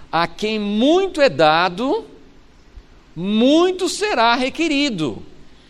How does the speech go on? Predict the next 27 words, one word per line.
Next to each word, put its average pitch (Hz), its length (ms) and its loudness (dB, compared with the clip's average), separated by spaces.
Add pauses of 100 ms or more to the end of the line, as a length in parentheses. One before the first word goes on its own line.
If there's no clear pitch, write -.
(300)
Então, 214 640 0 (100)
se - 380 -4
eu 359 180 2
tive 262 300 -4
muita 320 560 2
oportunidade 175 920 -2 (260)
e 233 140 0
não 285 280 4
aproveitei 233 580 0
as 175 180 0
minhas 294 280 -2
oportunidades, 202 680 -2 (220)
quem 330 240 -2
sabe 294 460 0
eu 269 120 -2
seja 262 480 -2 (240)
menos 240 920 2
classificado 247 920 0
que 262 140 -6
alguém 240 360 0
que 233 140 -4
não 262 320 0
fez 285 300 -2
muita 233 280 -2
coisa 190 340 0
pelo 165 180 -4
Senhor, 208 400 0